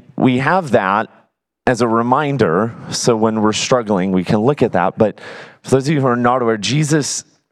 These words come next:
it's, it's so powerful. He said, "The flowers of the field, the birds of the air, your, your heavenly Father takes care of them, and how much more precious are you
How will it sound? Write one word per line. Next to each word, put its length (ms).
it's, 340
it's 160
so 160
powerful. 300
He 80
said, 320
"The 80
flowers 520
of 60
the 100
field, 560
the 100
birds 300
of 80
the 200
air, 360
your, 180
your 220
heavenly 400
Father 320
takes 340
care 380
of 120
them, 200
and 100
how 320
much 340
more 400
precious 580
are 200
you 640